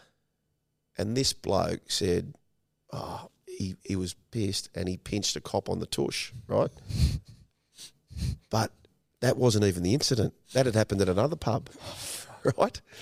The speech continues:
That, that happened at another pub. So he goes, "We didn't even know about that." So now we've got to get this player, because it gets to this journo. This journo says, "If this makes,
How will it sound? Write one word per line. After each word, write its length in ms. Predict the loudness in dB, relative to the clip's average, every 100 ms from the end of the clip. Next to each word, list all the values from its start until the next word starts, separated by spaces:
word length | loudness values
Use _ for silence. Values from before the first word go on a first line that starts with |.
| -4 -2 -2 2
That, 240 | 2 4
that 200 | 2 4
happened 280 | 4 4 4
at 80 | 6
another 280 | 6 4 4
pub. 300 | 2 2 4
So 240 | 6 6 2 -10 -20 _ _
he 100 | -8
goes, 220 | -2 0 2
"We 100 | 4
didn't 180 | 6
even 200 | 4 4
know 200 | 4 6
about 260 | 6 6 4
that." 180 | 2 4
So 140 | 4
now 240 | 6 6 6
we've 140 | 6
got 80 | 4
to 60 |
get 120 | 4 2
this 100 | -2
player, 460 | 0 2 4 2 -4 -10 -4
because 240 | 2 2
it 80 | 4
gets 200 | 2 2
to 80 | 2
this 140 | 2
journo. 340 | 4 4 6 4
This 140 | 2
journo 400 | 4 4 6 4
says, 260 | 4 2 2
"If 100 | 2
this 220 | 2 2
makes, 380 | 2 0 -2 -8